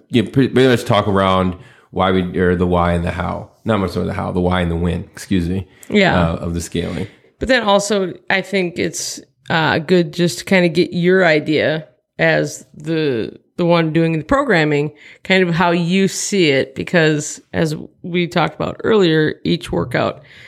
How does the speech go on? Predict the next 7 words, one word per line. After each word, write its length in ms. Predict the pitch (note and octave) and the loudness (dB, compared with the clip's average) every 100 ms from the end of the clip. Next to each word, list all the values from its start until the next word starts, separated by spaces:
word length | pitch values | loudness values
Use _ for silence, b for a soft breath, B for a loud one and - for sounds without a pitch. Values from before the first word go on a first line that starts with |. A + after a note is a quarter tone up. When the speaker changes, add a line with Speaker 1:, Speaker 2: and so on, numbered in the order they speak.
| B | B
Speaker 2:
there 140 | F3+ F#3 | 2 4
is 120 | D#3+ | 4
an 60 | E3 | 2
intention 800 | D#3 D3 F3+ E3+ - D3 - E3 _ _ - | 0 0 0 2 0 -4 -8 -16 _ _ -20
with 240 | - E3+ - | -8 -6 -4
each 260 | E3 - | -8 -8
workout. 580 | D#3 D3+ C3+ - - - | -10 -10 -8 -8 -8 -14